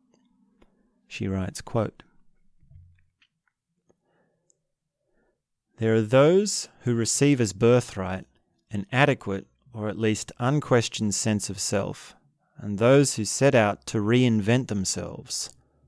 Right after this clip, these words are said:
for survival or for satisfaction and travel far. Some people inherit values and practices as a house they inhabit. Some of us have to burn down that house, find our own ground,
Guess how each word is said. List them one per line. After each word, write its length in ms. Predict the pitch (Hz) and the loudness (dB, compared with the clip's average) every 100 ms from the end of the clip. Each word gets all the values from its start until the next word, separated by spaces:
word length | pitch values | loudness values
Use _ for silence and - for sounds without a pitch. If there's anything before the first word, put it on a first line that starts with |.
| _ | _
for 180 | - 107 | -6 -4
survival 840 | - 107 95 123 131 95 98 - _ _ | -2 0 4 4 4 0 -8 -18 _ _
or 180 | 104 98 | -8 -8
for 120 | 98 | -6
satisfaction 960 | - 113 104 - 127 127 - 90 87 - _ _ | 0 0 0 0 2 2 0 -8 -12 -18 _ _
and 220 | 101 92 | -12 -10
travel 340 | - 107 92 90 | -4 -4 -4 -6
far. 540 | - 110 90 85 107 _ _ _ _ _ _ _ _ _ _ _ _ _ _ | -2 0 0 -4 -16 _ _ _ _ _ _ _ _ _ _ _ _ _ _
Some 320 | - 160 185 | -2 2 2
people 320 | 165 143 120 - | 2 2 0 0
inherit 760 | 110 98 - 151 170 165 - - | -2 -2 -2 4 4 4 -2 -10
values 600 | 101 117 127 135 135 - - | 0 2 4 2 -2 -4 -8
and 140 | 101 | -6
practices 800 | - 135 - 104 - - - - _ _ _ _ | 2 2 0 -8 -12 -14 -16 -18 _ _ _ _
as 140 | 107 104 | -8 -6
a 60 | |
house 400 | 117 160 185 180 | -2 2 2 2
they 200 | - 101 | 0 -2
inhabit. 520 | 92 98 98 - - _ _ _ _ _ _ _ | -4 -6 -8 -8 -12 _ _ _ _ _ _ _
Some 240 | - 139 | -2 2
of 160 | 151 110 | 4 2
us 160 | 104 - | 0 0
have 240 | 117 107 | -2 -2
to 80 | - | -4
burn 380 | 90 113 117 107 | 0 2 4 4
down 360 | 113 120 123 107 | 4 4 4 2
that 220 | 92 - | -2 -6
house, 520 | 90 90 - - - _ _ _ _ | -10 -10 -10 -10 -12 _ _ _ _
find 400 | - 127 127 117 | 0 2 4 2
our 200 | 104 - | 0 0
own 320 | 113 131 131 | 2 4 4
ground, 500 | 110 98 90 - - | 2 0 -2 -8 -16